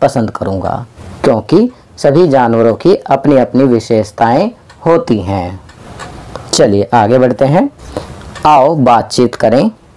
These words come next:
प्यारे बच्चों, साथ दिए गए चित्र को ध्यान से देखिए। आपको क्या लगता है कि चित्र में दिख रहे सांप और मेंढक एक दूसरे से क्या बात कर रहे होंगे?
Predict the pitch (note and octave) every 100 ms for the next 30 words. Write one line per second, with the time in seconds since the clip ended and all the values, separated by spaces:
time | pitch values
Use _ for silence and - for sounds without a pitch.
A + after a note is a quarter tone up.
0 | - - E3+ D3+ C3 A2 - - D3+ G#3+
1 | - - - C3+ C#3+ B2 B2 A2+ A#2 -
2 | A#2+ - G2+ C#3+ C3+ A#2 G2+ G2+ B2 A2+
3 | G2+ - C#3 A3+ - - - - - E3
4 | E3+ G3 - E3+ C3 - - F#2 G2+ -
5 | - - A#2 - D3 C#3+ B2 G#2+ A2 A2
6 | A#2 C#3 - A#2+ G#2+ B2 - - C3 B2
7 | B2+ G#2+ A2 - - - - F3+ D#3 B2
8 | A2 A2+ A2 E3 E3 C#3+ C#3 A2 G2+ -
9 | A2 G#2 A2+ B2 C3 C#3+ G3